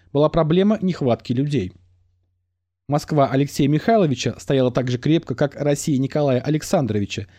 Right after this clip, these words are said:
и для того, чтобы от Алексея скатиться к катастрофе Петра и от Николая к катастрофе Ленина.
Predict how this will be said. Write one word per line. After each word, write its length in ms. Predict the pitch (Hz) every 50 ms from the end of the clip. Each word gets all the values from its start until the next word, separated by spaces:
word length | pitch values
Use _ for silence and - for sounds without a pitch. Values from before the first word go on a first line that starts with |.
| - _ _ _ -
и 60 | 147
для 140 | 143 151 147
того, 440 | - 151 147 151 185 214 214 - 226
чтобы 300 | - - 147 143 147 143
от 160 | - 147 143
Алексея 560 | 147 143 139 - - - 214 220 185 143 107
скатиться 480 | - - 151 147 - - 165 - 165 156
к 40 |
катастрофе 520 | - 151 151 147 147 - 160 151 139 - 147
Петра 440 | - 151 143 - 135 113 92 92 - _ _ _
и 60 | 139
от 100 | 135 -
Николая 520 | 160 151 - - 139 139 156 165 160 135
к 80 | 127 -
катастрофе 500 | 135 120 135 135 - - 131 117 - 139
Ленина. 460 | 143 139 120 107 92 92 92 98 -